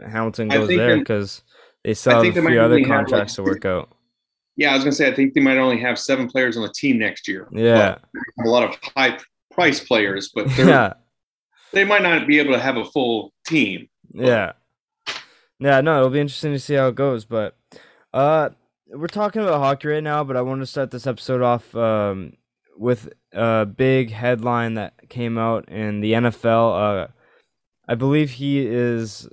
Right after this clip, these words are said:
Speaker 1: a linebacker or defensive end. Doesn't matter.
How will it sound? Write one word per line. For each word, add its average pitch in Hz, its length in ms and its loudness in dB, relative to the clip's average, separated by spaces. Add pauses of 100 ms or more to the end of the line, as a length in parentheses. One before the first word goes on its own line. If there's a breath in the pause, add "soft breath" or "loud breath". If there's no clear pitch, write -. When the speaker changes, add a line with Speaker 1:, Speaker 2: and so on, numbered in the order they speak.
(140)
Speaker 1:
a 110 180 0
linebacker 117 800 2
or 110 220 -2
defensive 110 560 -6
end. 113 400 0 (320 soft breath)
Doesn't 135 240 2
matter. 120 480 2